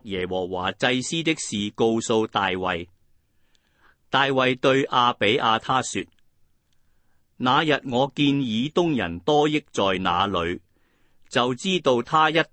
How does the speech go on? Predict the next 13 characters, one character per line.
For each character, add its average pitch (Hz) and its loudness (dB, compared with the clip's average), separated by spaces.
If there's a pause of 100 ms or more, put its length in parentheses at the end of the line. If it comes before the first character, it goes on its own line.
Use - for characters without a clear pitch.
定 101 -2
會 101 -2
告 107 0
訴 104 0
掃 98 -2
羅。 73 -8 (1500)
你 139 2
父 123 -2
的 185 0
全 95 -6
家 156 2
喪 110 -2
命， 92 -4